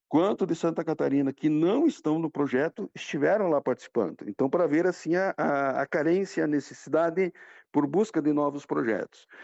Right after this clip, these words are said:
E outro fator, assim, que, que elevou muito o nível do evento é a própria indicação geográfica da erva mate região de Machadinho, porque aí nós tornamos a região com um novo patamar, em um novo modelo de,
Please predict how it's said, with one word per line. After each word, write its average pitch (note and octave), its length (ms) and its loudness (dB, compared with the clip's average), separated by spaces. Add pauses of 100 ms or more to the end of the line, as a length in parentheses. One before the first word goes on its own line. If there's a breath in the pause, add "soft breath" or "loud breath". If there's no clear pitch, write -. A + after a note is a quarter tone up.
(260 loud breath)
E G#3+ 200 4
outro A3 300 2
fator, F3 380 0
assim, F3 240 -4
que, C#3+ 560 2
que C#3+ 200 -2
elevou C#3+ 460 2
muito F#3 500 0
o C3 360 0
nível D3 260 2
do D3+ 100 0
evento E3 460 0
é G#3+ 60 0
a B3 60 0
própria G3+ 300 -4
indicação E3 460 -4
geográfica C3 580 0
da D#3 80 0
erva D3 240 0
mate C3 240 -4
região A#2+ 280 -2
de A#2+ 40 -6
Machadinho, A2+ 560 -2
porque F#3+ 280 -2
aí C#3+ 120 4
nós F3+ 240 -4
tornamos E3 640 0
a D3 60 -2
região A#2+ 500 0 (460 loud breath)
com F3 200 2
um G3+ 140 2
novo C#3 320 2
patamar, F#3+ 680 -2 (380 loud breath)
em D3 220 4
um D#3 80 4
novo D#3 480 2
modelo D3+ 520 2
de, A#2+ 460 0